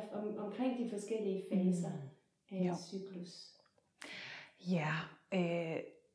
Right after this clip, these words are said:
Speaker 2: man kan sige, øh, der, hvis vi kigger, det her med de fire faser, grunden til, at vi heller ikke har hørt om det før, er nok, at medicinsk kigger man kun på to faser.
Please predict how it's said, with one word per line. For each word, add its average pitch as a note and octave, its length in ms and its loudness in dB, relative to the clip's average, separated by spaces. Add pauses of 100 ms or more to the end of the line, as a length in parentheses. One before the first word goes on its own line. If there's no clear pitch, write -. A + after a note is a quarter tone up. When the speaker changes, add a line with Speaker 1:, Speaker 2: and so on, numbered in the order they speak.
(420)
Speaker 2:
man G3 300 10
kan F#3+ 100 4
sige, A#3 440 12
øh, G3+ 260 10
der, G3+ 420 10
hvis G#3+ 180 8
vi A#3 60 12
kigger, D4 300 10
det - 140 8
her C4+ 100 12
med A#3 140 12
de G3 80 6
fire A3 220 10 (100)
faser, F#3 440 6 (500)
grunden A#3+ 220 12
til, A3+ 80 8
at - 20 10
vi G3 40 10
heller G#3 160 10
ikke F3 100 6
har A3+ 180 6
hørt G#3 100 12
om E3+ 120 6
det F3 100 6
før, F#3 440 4
er G3 240 4
nok, G3 280 8
at G3+ 80 8
medicinsk F#3+ 640 10
kigger G#3+ 200 6
man G3 120 8
kun F3+ 140 4
på F#3+ 80 4
to - 220 8
faser. - 360 0